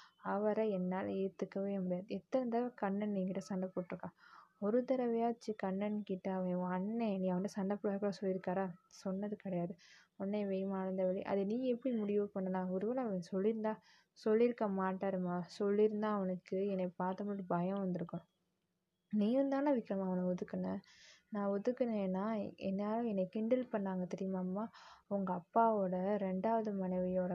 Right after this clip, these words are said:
பையன் இங்கே தான் சேர்ந்திருக்கான். உங்க அப்பாவோட ரெண்டா-, உங்க அப்பா, ஏய், உன் சித்தி பையன் இங்கே தான் சேர்ந்திருக்கான். உன் சித்தி,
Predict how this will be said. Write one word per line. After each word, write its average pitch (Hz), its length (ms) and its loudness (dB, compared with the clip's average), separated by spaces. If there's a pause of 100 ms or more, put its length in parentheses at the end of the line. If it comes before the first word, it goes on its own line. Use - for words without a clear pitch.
(120)
பையன் 190 320 0
இங்கே 190 160 0
தான் 196 240 0
சேர்ந்திருக்கான். 185 580 -2
உங்க 196 180 -2
அப்பாவோட 190 500 2 (580)
ரெண்டா-, 196 360 0 (420)
உங்க 196 200 -2
அப்பா, 180 340 -2 (220)
ஏய், 233 140 0
உன் 208 160 0
சித்தி 226 280 -4
பையன் 208 220 0
இங்கே 185 140 0
தான் 196 160 -2
சேர்ந்திருக்கான். 185 540 -2 (400)
உன் 202 200 -4
சித்தி, 214 260 -6